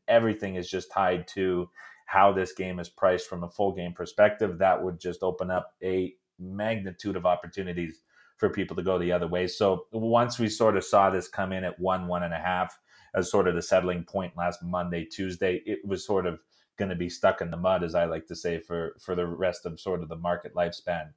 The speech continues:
On the other side with the total, I think that this movement to the over, especially how early it came in, probably caught a lot of places off guard and just how heavy it has been. And it's been a pretty significant adjustment. We're talking about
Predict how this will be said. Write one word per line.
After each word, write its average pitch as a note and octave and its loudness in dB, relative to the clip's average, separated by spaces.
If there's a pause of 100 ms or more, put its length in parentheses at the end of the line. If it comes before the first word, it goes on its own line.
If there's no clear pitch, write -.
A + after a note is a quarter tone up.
(120)
On F#2 -6 (120)
the G#2 2
other D#3 4
side A#2 4
with A2+ -4
the E2+ -6
total, F#2 0 (680)
I G#2 4
think C#3 -4
that B2 0 (120)
this G#2+ 0
movement G#2 0
to G#2+ -2
the F#2 -4
over, A#2 4
especially A2 -2
how G2 4
early G2+ 2
it G#2 -2
came G#2 -6
in, G2+ -4
probably G2 0
caught G2 0
a F#2+ 0
lot F2+ 2
of F2 -8
places F2+ -4
off E2+ 0
guard G2 2 (500)
and G2 -4
just G2 0
how F2+ 6
heavy F#2 2
it G#2 4
has G2 -10
been. A2+ 0
And G#2+ -4
it's A2+ -4
been C#3 2
a C#3+ 4
pretty C3+ 2
significant G#2+ -4
adjustment. F2+ 0
We're F2 -6
talking E2+ -2
about F2+ 0